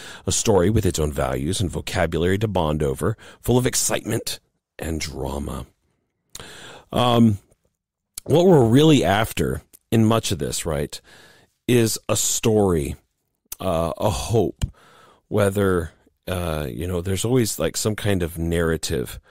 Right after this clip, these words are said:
um, that we're, we're looking for in a, in the drama of being a fan. The reality is, as he points out, it's big business, right? There's even a, a ha-, sports clothing company called Fanatics, right? Um, with a website, and you can go there and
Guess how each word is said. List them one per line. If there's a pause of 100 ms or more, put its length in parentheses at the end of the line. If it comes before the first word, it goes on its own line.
(500)
um,
that
we're,
we're
looking
for (200)
in
a,
in
the
drama (480)
of
being
a
fan. (420)
The
reality
is,
as
he
points
out,
it's
big
business,
right?
There's
even
a, (220)
a (400)
ha-, (260)
sports
clothing
company
called
Fanatics,
right? (500)
Um,
with
a
website,
and
you
can
go
there
and